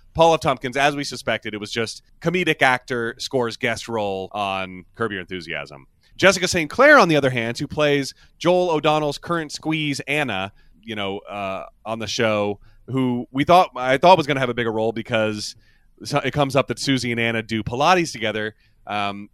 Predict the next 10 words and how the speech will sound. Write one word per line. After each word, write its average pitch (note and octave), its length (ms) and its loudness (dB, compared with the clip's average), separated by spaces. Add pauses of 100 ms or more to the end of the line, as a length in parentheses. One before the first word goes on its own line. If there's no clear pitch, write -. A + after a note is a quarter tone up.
(120)
this D3+ 240 0
was C#3 180 -2
more, C3 300 2
I A2+ 140 0
think, F3+ 440 -4
of B2 200 0
a, A2 500 -2 (400)
you A#2 100 -10
know, F2 300 -4 (240)
up-and-coming A#2+ 920 -2